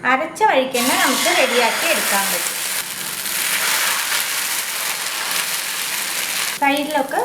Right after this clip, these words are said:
കുറച്ച് എണ്ണ സ്പ്രെഡ് ചെയ്ത് കൊടുക്കാം. ഒരു ഭാഗം റെഡി ആയിട്ട് നമുക്ക് മറിച്ചിട്ട് കൊടുക്കാം.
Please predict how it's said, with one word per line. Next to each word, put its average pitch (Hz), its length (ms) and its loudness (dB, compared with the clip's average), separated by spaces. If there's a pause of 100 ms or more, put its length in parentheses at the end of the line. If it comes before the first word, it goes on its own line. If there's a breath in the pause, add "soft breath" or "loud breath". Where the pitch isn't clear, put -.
(120)
കുറച്ച് - 340 -4
എണ്ണ 226 240 -2
സ്പ്രെഡ് 202 320 -6
ചെയ്ത് 190 240 -6
കൊടുക്കാം. 185 360 -8 (2750)
ഒരു 277 120 0 (100)
ഭാഗം 277 320 2
റെഡി 220 180 0 (120)
ആയിട്ട് 202 340 -2
നമുക്ക് 262 340 -4
മറിച്ചിട്ട് 202 480 -6
കൊടുക്കാം. 180 400 -8